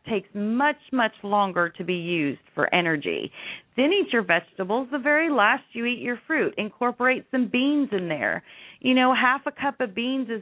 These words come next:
gonna yield twenty to twenty-eight grams of carbs, you know, per half cup to a cup, depending on the, on the source of beans. But you're getting a full, complete meal.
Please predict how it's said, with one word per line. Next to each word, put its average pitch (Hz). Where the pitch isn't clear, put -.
gonna 220
yield 220
twenty 247
to 208
twenty-eight 233
grams 226
of 196
carbs, 214
you 240
know, 220
per 254
half 247
cup 254
to 269
a 269
cup, 277
depending 214
on 226
the, 233
on 226
the 226
source 233
of 214
beans. 170
But -
you're 247
getting 277
a 262
full, 294
complete 262
meal. 131